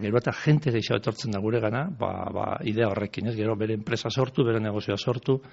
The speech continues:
pixka bat hiru lerro horrek izango litzake, ez? Enpresa pribatuan finantza, kontabilitatea, administrazioa,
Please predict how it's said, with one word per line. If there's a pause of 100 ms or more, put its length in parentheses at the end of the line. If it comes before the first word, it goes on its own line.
(320)
pixka
bat
hiru
lerro
horrek
izango
litzake,
ez?
Enpresa
pribatuan
finantza,
kontabilitatea,
administrazioa,